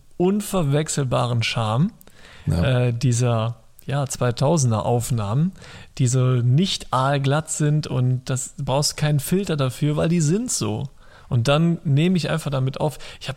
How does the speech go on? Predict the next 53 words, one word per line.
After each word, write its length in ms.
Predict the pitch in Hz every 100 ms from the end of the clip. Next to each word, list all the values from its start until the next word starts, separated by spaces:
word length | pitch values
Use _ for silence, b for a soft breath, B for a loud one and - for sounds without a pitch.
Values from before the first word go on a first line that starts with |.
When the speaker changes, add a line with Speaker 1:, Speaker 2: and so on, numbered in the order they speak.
| -
Speaker 1:
ich 140 | -
hätte 140 | 139 117
da 100 | 110
richtig 360 | 127 - 143
Freude 340 | - 135 143 117
dran, 240 | 113 107
glaub 240 | 110 117
ich. 160 | 120 - - -
Speaker 2:
Ja, 60 | 101
Speaker 1:
Dieses, 320 | 131 139 - -
Speaker 2:
kann 160 | 107
ich 100 | 87
mir 80 | -
Speaker 1:
dieses 140 | 139 127
Speaker 2:
vorstellen. 260 | - -
Speaker 1:
unperfekte 920 | 196 214 - 160 - 156 - 151 147 139 B B B - -
Material, 640 | 131 135 - 127 135 135
was 120 | 123
du 80 | -
dann 180 | 127 127
nachher 320 | 131 147 135
auch 100 | 117
noch 140 | 120 123
übertragen 720 | 127 127 - 123 131 143 139
musst, 300 | 135 147 -
um 120 | 131
es, 280 | 120 - -
wenn 120 | 127
du 60 | 127
es 120 | 120
digi-, 400 | - 127 127 135 -
digitalisieren 720 | 131 131 151 180 117 139 135
Speaker 2:
Ja. 60 | 123
Speaker 1:
möchtest, 520 | 113 - 135 - - B B B B B B B -
damit 240 | 117 143
zu 140 | - - - - - - -
arbeiten. 600 | 127 127 104 95 - - -
Das, 480 | - - - - -
äh, 20 | - - 120 131 - - -
da 80 | -
freue 240 | - 170
ich 100 | 127
mich 140 | 107 -
drauf. 280 | - - -
Das, 220 | 143 -
das 200 | 156 139
werde 160 | 170
ich 60 | 170
Speaker 2:
Es 60 | 156
Speaker 1:
mal 60 |
Speaker 2:
gibt 80 | 147
Speaker 1:
machen. 100 | 120
Speaker 2:
ja, 140 | -